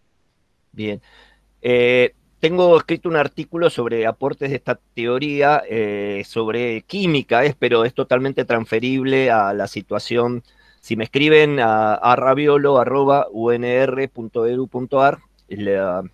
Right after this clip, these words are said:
los puedo compartir. Y respecto a materiales y recursos, esto que les coloqué, la, la página de Facebook de adecra Patagonia, que, que la llevo adelante yo y, y cuelgo mucha información, eh,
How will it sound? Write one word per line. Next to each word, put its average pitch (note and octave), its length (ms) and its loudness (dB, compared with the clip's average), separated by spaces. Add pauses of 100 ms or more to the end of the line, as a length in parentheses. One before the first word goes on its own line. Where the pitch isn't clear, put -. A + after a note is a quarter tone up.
(200)
los F#2 140 -8
puedo A2 200 2
compartir. G#2 540 -4 (360)
Y C3+ 100 2
respecto D#3 420 0
a D3+ 400 6
materiales D#3 680 2
y D#3+ 60 -2
recursos, F3 840 -4
esto B2+ 260 -6
que A#2+ 240 -6
les A2+ 140 -6
coloqué, A#2 460 -2
la, A2+ 260 4
la G#2+ 140 0
página C3 360 0
de B2 80 0
Facebook B2+ 540 -2
de G#2 340 -4
adecra B2 360 -2
Patagonia, C3+ 580 0
que, F#2+ 440 -8
que F#2+ 600 -6
la F#2+ 160 -4
llevo A#2 300 -2
adelante A#2+ 420 0
yo D3 260 4
y, C3 140 -2
y G2 140 -12
cuelgo A2+ 320 -2
mucha B2 240 -8
información, B2 760 -2 (600)
eh, A#2 640 4